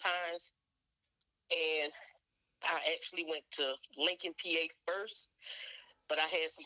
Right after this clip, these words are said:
opportunities here in Baltimore. So it's funny. Um, I always told my children, "Whatever you do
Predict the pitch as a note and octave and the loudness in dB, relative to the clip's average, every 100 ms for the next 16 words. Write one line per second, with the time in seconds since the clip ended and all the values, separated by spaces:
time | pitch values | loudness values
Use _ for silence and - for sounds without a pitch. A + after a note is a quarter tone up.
0 | D#3 D#3 D3+ - E3+ D3+ - D#3 D3+ - | 0 0 -4 -2 0 -2 -2 0 2 4
1 | E3+ D3 C3 C3+ E3+ D#3+ - D#3 C#3 A2+ | 2 2 -2 0 0 0 -2 -4 -4 -4
2 | - _ - - - - - - E3 D3 | -10 _ -10 -8 -10 -2 2 4 4 0
3 | C#3+ - - A#3 B3+ G3+ D#3+ - _ _ | -4 -6 -4 -2 0 0 -4 -8 _ _
4 | _ - - - - - _ _ - - | _ -20 -16 -14 -14 -18 _ _ 0 4
5 | D#3+ D3+ D#3+ - _ _ _ - F3+ F#3 | 4 2 -2 -12 _ _ _ 2 4 4
6 | F3+ E3+ - F#3+ D#3+ D#3+ D3+ - F3+ E3+ | 2 2 2 0 0 -4 -2 0 2 0
7 | D#3 C#3 - _ _ - - - _ D3+ | -2 -6 -6 _ _ -20 -18 -18 _ 0
8 | F3 F#3+ G3 A#3+ - G#3+ E3 | 0 0 -2 -2 0 -2 -2